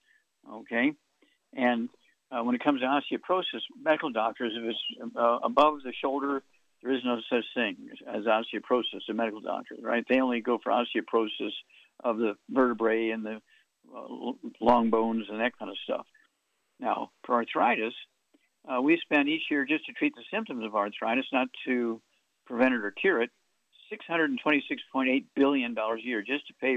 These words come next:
for treating the symptoms annually in the United States alone. We also have, um, in, in the world, uh, three million kids under the age of sixteen with juvenile, um, arth-,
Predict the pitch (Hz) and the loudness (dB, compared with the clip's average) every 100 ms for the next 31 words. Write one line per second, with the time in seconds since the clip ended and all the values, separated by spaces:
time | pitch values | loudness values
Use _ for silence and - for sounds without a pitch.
0 | 117 95 - 135 123 104 - 139 123 101 | -2 -10 0 2 2 0 0 0 0 -10
1 | 107 123 120 101 107 107 110 110 - 107 | -2 0 0 -2 -4 0 0 0 -2 -4
2 | - 110 85 - _ - - - _ - | 0 -2 -2 -6 _ -20 -20 -20 _ 0
3 | 160 208 - 127 131 123 117 _ _ _ | 2 2 0 2 4 4 0 _ _ _
4 | _ _ _ _ _ 143 123 123 117 _ | _ _ _ _ _ -2 0 0 -4 _
5 | - 127 123 123 123 120 120 117 101 113 | -4 0 0 0 -2 0 0 2 2 0
6 | 135 - - _ - 117 113 - 156 156 | -2 -10 -20 _ 2 2 2 2 4 6
7 | 143 139 131 117 - 151 131 123 123 123 | 6 4 0 -4 0 2 2 -2 0 0
8 | 107 - 120 - 156 151 117 - - 170 | -2 -6 -8 -4 2 2 2 -6 -2 0
9 | 147 104 98 - _ - 117 104 104 - | 2 0 0 -6 _ -14 -8 -8 -8 -14
10 | - 120 | -8 -2